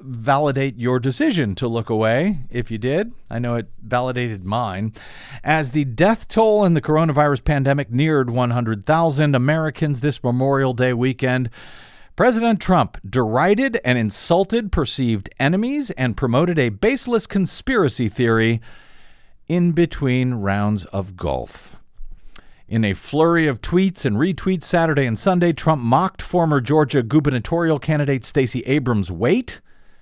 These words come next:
ridiculed the looks of House Speaker Nancy Pelosi, and called former Democratic presidential rival Hillary Clinton a skank. Once again, this was the President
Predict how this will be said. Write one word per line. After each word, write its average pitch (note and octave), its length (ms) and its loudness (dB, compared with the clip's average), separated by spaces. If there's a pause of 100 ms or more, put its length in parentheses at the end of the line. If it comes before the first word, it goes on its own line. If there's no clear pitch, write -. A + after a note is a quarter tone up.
(600)
ridiculed F3+ 640 4
the C3+ 100 2
looks E3 460 -2
of B2 340 2
House D#3 260 -2
Speaker C#3 440 0
Nancy B2+ 360 -2
Pelosi, F3 680 0 (500)
and C#3 180 0
called D3+ 320 6
former F#3 360 4
Democratic D#3 500 2
presidential D3 540 0
rival C3 480 2
Hillary C#3 440 0
Clinton A3+ 560 0 (760)
a E3+ 120 4
skank. C3 760 -4 (1500)
Once E3 260 -4
again, D#3+ 360 2
this D#3 220 -4
was B2 160 2
the G#2 140 -2
President G3+ 680 0